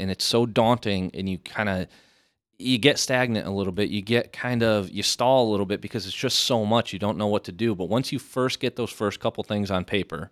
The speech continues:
you know, that, that adage of, you know, write the first couple words and then the rest of the, the essay flows. Getting started is the hardest part, not only in this industry, but with, with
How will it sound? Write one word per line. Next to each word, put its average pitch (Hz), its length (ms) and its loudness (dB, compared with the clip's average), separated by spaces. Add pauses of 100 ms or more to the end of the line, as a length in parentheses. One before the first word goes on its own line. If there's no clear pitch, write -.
(380)
you 101 80 -4
know, 101 140 0
that, 98 200 0
that 104 200 -2
adage 104 400 2
of, 92 240 -2
you 104 80 -6
know, 95 80 -4
write 107 240 2
the 127 80 -4
first 113 260 -2
couple 110 260 -2
words 101 320 0
and 95 100 -4
then 95 100 -2
the 90 80 -2
rest 98 260 2
of 104 60 -4
the, 95 200 -2
the 92 260 -4
essay 92 400 -2
flows. 87 580 -6 (920)
Getting 147 340 0
started 117 460 2
is 92 100 -2
the 95 80 -6
hardest 98 320 2
part, 87 280 -2
not 98 200 -2
only 110 260 0
in 101 80 0
this 95 160 -4
industry, 143 580 -4 (340)
but 104 220 -4
with, 110 340 -2
with 104 220 -4